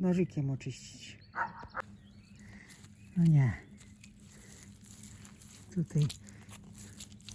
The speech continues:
równo z ziemią ściąłem i jest wszystko zgnite. Ale głębiej czuję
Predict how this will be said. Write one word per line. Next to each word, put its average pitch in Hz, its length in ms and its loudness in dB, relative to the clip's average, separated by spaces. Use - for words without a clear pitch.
równo 151 380 8
z 135 60 6
ziemią 151 460 10
ściąłem 185 560 8
i 175 120 4
jest 180 300 6
wszystko - 380 4
zgnite. 151 480 8
Ale 156 280 6
głębiej 190 480 12
czuję 170 340 8